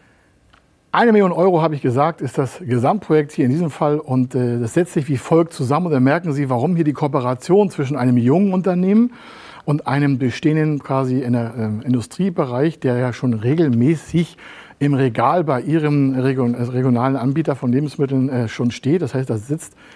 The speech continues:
jemand im, also nicht im Regal, sondern da steht schon jemand und sagt, „Hier ist die, in diesem Fall Marmelade, und jetzt wird der Prozess dahinter verbessert.“ Das merkt ja meistens der Endkunde gar nicht.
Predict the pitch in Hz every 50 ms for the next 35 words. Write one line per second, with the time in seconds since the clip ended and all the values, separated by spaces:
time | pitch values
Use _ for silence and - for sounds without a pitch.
0 | - - - - 131 135 147 156 147 143 127 123 123 107 110 - - 113 107 113
1 | 110 107 113 107 113 127 143 143 127 120 - - - - - 123 - - 156 156
2 | 160 160 131 123 135 127 - - - - - - _ _ - 135 135 117 - -
3 | 120 117 107 104 - _ _ _ - 120 117 104 117 123 110 107 107 104 107 120
4 | 156 214 226 - - - - - - - - 123 131 147 - - 147 151 147 -
5 | - 156 131 - 175 160 - - 151 143 143 127 - - 123 131 127 117 - 95
6 | - - 107 - 117 117 120 135 156 - - 147 117 110 113 120 - - 135 120
7 | - - 117 123 135 - - 104 90 90 92 85 85 90 -